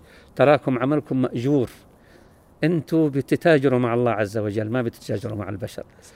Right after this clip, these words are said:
والتجارة مع الله كسبانة دنيا وآخرة. أسأل الله لنا ولكم التوفيق،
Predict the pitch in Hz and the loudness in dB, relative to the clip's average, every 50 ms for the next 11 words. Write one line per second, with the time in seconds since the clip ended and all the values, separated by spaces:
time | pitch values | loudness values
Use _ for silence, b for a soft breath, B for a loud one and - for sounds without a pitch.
0 | b b b b 127 110 - - 107 101 117 113 104 107 110 104 98 107 107 107 | b b b b -6 -4 -4 -2 0 4 4 4 4 2 0 -2 -2 -2 -2 -2
1 | 101 - - 107 - - 120 107 104 101 107 98 101 107 104 101 98 98 - 95 | -2 -4 -6 -10 -12 -8 -6 -6 -4 -4 -4 -4 -6 -6 -6 -6 -6 -8 -8 -8
2 | 90 - - - - - - - b b b b b b b b 135 - - - | -10 -10 -8 -8 -8 -8 -10 -14 b b b b b b b b -6 -4 -2 0
3 | 120 117 120 117 117 113 110 113 113 113 110 107 107 104 101 - - 110 104 - | 2 2 2 4 4 2 2 2 0 -2 -2 -4 -4 -6 -8 -8 -10 -10 -10 -10
4 | - 110 101 - - - 107 101 - - | -8 -10 -10 -8 -8 -8 -6 -6 -8 -10